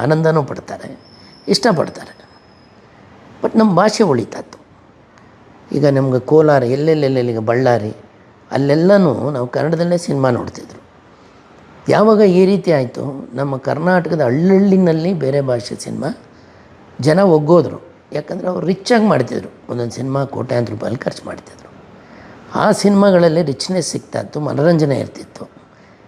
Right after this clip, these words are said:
ಜನ ಇವಾಗ ಎಲ್ರನ್ನೂ ತಮಿಳು ಸಿನಿಮಾ ನೋಡ್ತಾರೆ, ತೆಲುಗು ಸಿನಿಮಾ ನೋಡ್ತಾರೆ, ಕನ್ನಡ ಸಿನಿಮಾಗೆ ಯಾರೂ ಬರ್ತಿರ್ಲಿಲ್ಲ. ಆ ಕಾರಣದಿಂದ ನಾನು, ನನ್ನ ಜೊತೆಗೆ ಒಂದಷ್ಟು ಜನ ಎಲ್ಲ ಸೇರಿ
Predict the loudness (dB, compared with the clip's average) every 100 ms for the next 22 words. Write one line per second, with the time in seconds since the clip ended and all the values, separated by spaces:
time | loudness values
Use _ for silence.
0 | -18 -6 0 4 6 4 4 4 2 2
1 | 2 0 0 0 0 -2 -4 -4 -2 -2
2 | -4 -4 -6 -6 -4 -2 -2 -4 -8 -6
3 | -8 -10 -14 -20 -20 -20 -20 -20 -20 -20
4 | -20 -14 -6 0 0 0 -2 -2 -2 -2
5 | -6 -10 -16 -20 -20 -20 -20 -20 _ -20
6 | -20 -20 -8 -2 0 0 2 2 2 0
7 | 0 0 0 0 2 0 0 -2 -4 -4
8 | -2 -2 -2 -4 -6 -6 -2 -2 -2 -4
9 | -6 -6